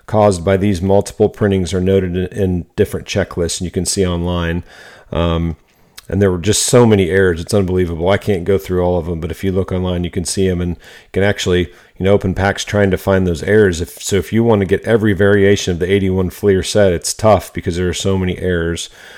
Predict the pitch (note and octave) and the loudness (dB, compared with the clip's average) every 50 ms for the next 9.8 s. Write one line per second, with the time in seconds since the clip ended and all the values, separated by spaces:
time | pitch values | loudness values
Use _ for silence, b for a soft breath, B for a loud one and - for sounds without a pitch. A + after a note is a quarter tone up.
0 | B B B - E2+ F2+ F2+ F2 F2+ - G2 F#2 G2+ F#2+ F#2 F#2 - - - A#2+ | B B B -2 0 0 2 0 -2 -4 -2 0 0 0 0 -2 -4 2 2 4
1 | A2+ G2 F#2+ A2 A2+ A2 G#2 G2 F#2+ F2+ - - - b b b b b b b | 4 4 4 4 6 6 6 6 4 4 0 -6 -12 b b b b b b b
2 | b - - E2 E2+ D#2 F2 G#2+ G#2 G2+ G2+ G2 G2 G2 F#2+ - - G2+ - - | b -6 -4 -4 -2 2 4 4 4 6 6 6 6 4 4 2 -2 -2 -2 -2
3 | - - - - - G#2 G#2 G2+ G2+ - - - _ - - G#2+ G#2+ A2 A2 - | -4 -6 -8 -4 0 4 4 4 4 0 -4 -20 _ -4 2 4 4 4 4 2
4 | - G2 E2+ E2 G2 - - A2+ A2 G#2+ F#2 G2 F2+ A2 A2 G#2 F2+ F2+ E2 - | 0 -4 -2 -2 -4 -4 2 4 4 4 4 2 0 2 2 2 0 -2 -2 0
5 | - A2 G2+ - - - - A#2 A#2 G#2+ G2+ F#2+ F#2+ F#2+ B B B B B B | 2 2 2 2 0 -4 0 2 4 4 4 2 2 -2 B B B B B B
6 | B B - F2+ F#2+ G2 F#2+ F#2 - - - - - G#2+ G#2 G2+ G#2 G2 F#2+ F2+ | B B 0 2 4 4 4 2 0 -2 -4 -4 -2 0 2 2 4 2 2 0
7 | - - C3 A#2+ G#2+ G2 F#2+ F#2+ F2+ E2+ E2 - A2 F#2+ - - A2+ F2+ - - | 2 4 4 4 4 2 0 0 0 -2 -2 -2 -4 -4 -2 -2 -2 -2 0 -4
8 | - - A2+ G#2+ - - - - G2 F2+ - - G#2 F#2+ F#2 F#2 F2+ F#2 F2+ - | 0 2 2 2 0 -2 -6 -6 -6 -4 -2 -2 -2 0 2 2 2 0 0 -2
9 | - F2+ F2+ D#2+ F#2+ G2 D#2+ C#2+ - F#2 F2+ F2+ E2+ E2+ E2+ D#2+ | -2 -4 -2 -2 -2 -2 -4 -4 -4 -4 -4 -2 -2 -4 -4 -6